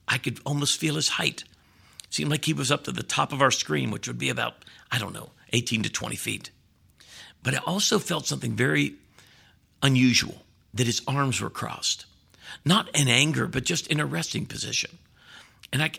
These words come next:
and I, I'm, I'm praying, and I'm standing there, and I'm just thinking, "Lord, what is this? What could this?" It, it, honestly, I, I,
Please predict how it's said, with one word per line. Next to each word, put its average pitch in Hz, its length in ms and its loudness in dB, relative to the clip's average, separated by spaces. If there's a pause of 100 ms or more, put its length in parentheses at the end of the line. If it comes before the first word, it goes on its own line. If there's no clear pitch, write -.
and 156 100 -4
I, 170 120 -4 (120)
I'm, 160 200 -4
I'm 139 140 0
praying, 180 480 2
and 156 80 4
I'm 151 100 2
standing 151 440 2
there, 135 180 0
and 139 100 0
I'm 135 120 0
just - 160 -2
thinking, 143 400 -2 (440)
"Lord, 143 220 -4
what 165 140 0
is 160 240 -2
this? - 200 -8
What 147 120 -2
could 165 140 -6
this?" 156 200 0 (480)
It, 156 180 4
it, 160 160 6
honestly, 185 360 2
I, 147 240 2
I, 147 160 2